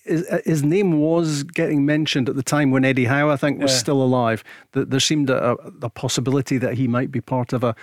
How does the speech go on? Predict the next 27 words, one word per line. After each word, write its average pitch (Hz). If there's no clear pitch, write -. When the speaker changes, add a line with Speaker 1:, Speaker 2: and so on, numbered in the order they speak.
Speaker 1:
a -
coaching 123
setup. -
Speaker 2:
But, 208
you 208
know, 190
Postecoglou 165
coming 160
into 139
Glasgow 139
as 123
a 127
stranger, 156
i-, 147
it's 165
very 156
common, 156
I 131
think, 135
for, 127
for 127
somebody 139
coming 135
into 135
that, 131
that 135
scenario 135